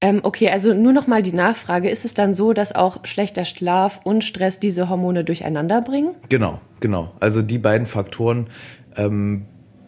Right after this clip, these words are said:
Speaker 2: beeinflussen unter anderem die Hunger- und Sättigungshormone. Ja.
Speaker 1: Okay, verstehe.
Speaker 2: Und gerade weil wir ja darüber reden,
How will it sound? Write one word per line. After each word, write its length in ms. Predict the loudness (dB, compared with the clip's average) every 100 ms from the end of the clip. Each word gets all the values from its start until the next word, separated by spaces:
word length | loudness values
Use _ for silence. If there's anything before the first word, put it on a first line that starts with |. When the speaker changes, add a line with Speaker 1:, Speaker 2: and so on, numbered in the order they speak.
| -18 -18 -14 -2
Speaker 2:
beeinflussen 880 | -2 2 0 0 -2 -2 0 -2 -4
unter 320 | 0 4 4 2
anderem 580 | 0 0 0 0 0 -4 -12 -18 -8
die 320 | -4 -2 -4 -6
Hunger- 300 | -4 0 0
und 140 | -2 -2
Sättigungshormone. 840 | -4 -4 -8 -10 -10 -10 -10 -12 -16 -6
Ja. 80 | -6
Speaker 1:
Okay, 220 | -6 -8
verstehe. 540 | -6 -8 -6 -4 -6 -6
Speaker 2:
Und 100 | -6
gerade 400 | 0 2 2 2
weil 280 | 4 4 4
wir 80 | 2
ja 120 | 2
darüber 400 | 2 0 0 0
reden, 320 | 0 0 -2